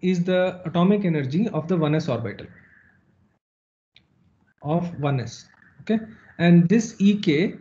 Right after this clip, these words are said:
is the exact eigenenergy that we need, right? So what you can see from here is that, uh,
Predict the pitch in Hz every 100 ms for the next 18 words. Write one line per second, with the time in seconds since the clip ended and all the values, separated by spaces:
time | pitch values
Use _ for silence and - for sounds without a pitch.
0 | - - 185 170 156 - 170 254 - 170
1 | 147 147 190 208 151 156 175 151 147 202
2 | 151 170 156 139 113 - _ - 240 -
3 | - _ _ - 196 196 196 175 202 214
4 | 214 208 175 226 233 220 180 170 160 254
5 | - 180 170 185 190 180 175 170